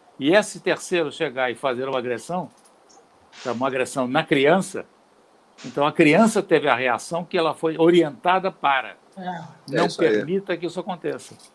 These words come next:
Speaker 1: Sabe? Então, a, a, eu acho que e, e, essa, essa conexão é fundamental,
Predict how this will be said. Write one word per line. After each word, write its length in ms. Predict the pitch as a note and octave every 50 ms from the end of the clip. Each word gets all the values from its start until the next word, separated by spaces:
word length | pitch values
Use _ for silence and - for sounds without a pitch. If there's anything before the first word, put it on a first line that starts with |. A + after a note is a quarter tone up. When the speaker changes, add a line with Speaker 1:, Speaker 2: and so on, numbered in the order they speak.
| _ _ _ _ _ _
Speaker 1:
Sabe? 200 | - C#3 B2+ B2
Então, 380 | A2+ - F#3 F#3+ F#3+ E3+ C#3+ C#3
a, 180 | C3+ C3+ C3+
a, 380 | C#3+ D3+ D#3 C3 B2 A#2+ A#2 A2+ - _ _ _ _ _ _
eu 100 | C3+ D3+
acho 140 | D#3 -
que 180 | - F#3+ D#3 - - - - _ _ _ _
e, 80 | D#3 D#3+
e, 60 | - F3
essa, 520 | E3+ F3 F3+ F3 E3 E3 D#3 - F3+ E3+
essa 200 | D#3+ D3+ - D#3+
conexão 520 | - - E3 D#3+ D#3 - - - F3+ F#3 F#3+
é 60 | F3
fundamental, 720 | - - F#3+ F#3 - F#3 F#3 E3+ - E3 D3+ D3+ - -